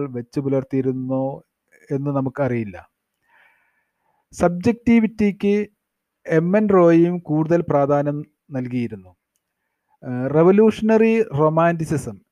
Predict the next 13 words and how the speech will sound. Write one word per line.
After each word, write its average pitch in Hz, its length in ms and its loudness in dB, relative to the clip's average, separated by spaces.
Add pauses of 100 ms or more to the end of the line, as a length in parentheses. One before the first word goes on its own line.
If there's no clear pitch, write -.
(260)
എന്ന 175 280 -2
സംജ്ഞയിലൂടെയാണ് 165 1120 -2
എം 135 220 -8
എൻ 147 120 -4
റോയ് 131 360 -2
അതിനെ 127 360 -6 (680)
പരാമർശിച്ചിരി-, 131 880 -4 (380)
ഇരുന്നത്. 117 440 -6 (1400)
വളരെ 185 400 4
എളുപ്പത്തിൽ 190 540 2
ഇതിനെ 180 360 2
സാഹിത്യത്തിലെ 160 760 0 (200)
പൈങ്കിളിയായി 147 1000 -2